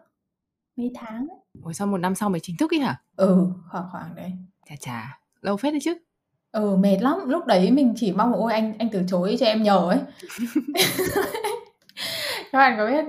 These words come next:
Speaker 1: chuyện này, này, chồng nhà mình rất là, rất là đau đớn, tại vì cái hồi mà anh ấy về ấy, tức là anh ấy quyết định về Việt Nam là để anh ấy gặp mình và anh ấy, tức là anh ấy rất là, gọi là, nghiêm túc theo kiểu là nếu mà có đồng ý thì sẽ phải gặp trực tiếp chứ không, kiểu,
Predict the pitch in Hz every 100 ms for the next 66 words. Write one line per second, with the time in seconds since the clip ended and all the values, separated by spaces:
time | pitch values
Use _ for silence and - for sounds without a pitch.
0 | 247 240 _ - - 190 185 180 180 185
1 | 185 _ _ 180 180 185 185 185 180 180
2 | 247 247 196 175 180 247 202 214 196 180
3 | 190 233 202 180 175 - _ _ 185 196
4 | 254 208 185 180 214 180 190 220 185 226
5 | - _ - 247 208 208 180 294 - 185
6 | 180 175 196 220 180 170 165 214 226 233
7 | 214 180 175 - 208 180 180 202 240 _
8 | 311 254 226 214 180 254 285 208 180 190
9 | - _ _ 180 175 240 254 381 370 254
10 | 180 170 180 - _ _ - 190 269 285
11 | 240 226 180 196 247 247 262 170 - _
12 | _ - - 403 427 294 285 254 247 214